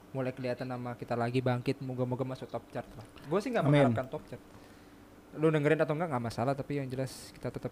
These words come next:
Speaker 1: berkarya. Itu aja ya. Ini belum ada placement produk masuk nih. Kalau ada placement produk masuk, gua harus sebutin sebelum gua menjawab pertanyaannya Bisma sih. Ini belum
Speaker 2: <laughs>
Speaker 1: hampir antara
Speaker 2: Amin,
Speaker 1: kan
Speaker 2: amin.
Speaker 1: aja. Eh, sebelum masuk ke pertanyaan Bisma, <coughs> katanya ada kabar nih,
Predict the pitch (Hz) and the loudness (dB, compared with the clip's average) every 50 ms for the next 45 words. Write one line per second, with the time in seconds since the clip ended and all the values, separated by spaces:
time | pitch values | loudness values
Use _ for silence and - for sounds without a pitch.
0 | - - - 123 123 - 110 107 117 110 110 - - - 123 131 147 147 135 135 | -10 -14 -14 -14 -12 -10 -12 -12 -12 -14 -16 -14 -6 -2 0 0 0 0 -2 -4
1 | 104 104 104 - - - - - - - 135 143 139 147 151 156 147 151 147 156 | -6 -8 -10 -14 -18 -20 -20 -20 -8 -4 -4 2 6 8 8 10 10 8 8 8
2 | 147 151 151 151 - - 165 156 156 156 156 - - - - - - - - - | 6 4 2 2 2 0 0 0 0 -4 -10 -12 -16 -18 -18 -18 -18 -18 -20 -20
3 | - - - - - - - 156 160 160 160 - 185 185 190 202 - 196 - 190 | -20 -20 -20 -20 -6 6 8 8 10 10 10 10 12 10 10 10 8 2 0 -2
4 | 160 143 131 156 175 185 180 190 175 190 - 226 202 208 196 202 190 202 214 214 | -2 0 2 4 6 6 6 4 0 0 -2 -2 0 4 4 6 6 6 4 2
5 | 254 190 190 190 196 - - 165 165 175 170 - 196 165 160 143 139 139 135 135 | 2 2 4 2 4 2 0 0 0 0 2 2 2 2 0 -4 -4 -4 -4 -4
6 | 127 131 127 127 127 123 127 123 120 - - - 131 - 123 123 123 123 123 120 | -4 -4 -4 -4 -4 -6 -6 -8 -8 -10 -12 -8 -6 -4 -4 -2 -2 -2 -2 -2
7 | 127 156 - 147 131 117 - - - - - - - - - 185 - - - 320 | -4 -4 -6 -8 -12 -12 -14 -16 -20 -20 -20 -20 -14 2 8 10 12 12 12 12
8 | 262 - - - 214 196 190 214 190 151 147 - 156 131 - - - - - - | 12 12 12 12 12 12 12 12 12 12 12 12 10 10 6 2 -6 -16 -16 0
9 | - 127 127 127 123 131 131 127 123 123 120 120 117 127 135 - - - - - | 4 8 10 10 10 10 10 8 6 4 2 0 -2 -4 -6 -8 -12 -18 -20 -20
10 | - - - - - - - - - - - 160 170 180 180 175 190 165 165 180 | -20 -20 -20 -20 -20 -20 -20 -20 -20 -2 4 8 8 10 10 8 6 6 6 6
11 | 175 175 175 175 - 170 - - 175 - 165 160 160 160 147 131 123 - - 117 | 6 6 6 4 4 0 0 0 2 2 4 4 4 4 2 0 -2 -4 -6 -6
12 | 110 113 123 143 151 - - - - - - 294 320 - - - - 269 240 135 | -6 -4 -4 6 8 8 8 10 6 10 10 10 10 10 8 10 12 12 12 12
13 | 139 151 160 151 139 - 139 156 151 175 170 165 165 | 10 8 8 8 10 10 10 10 10 8 6 6 4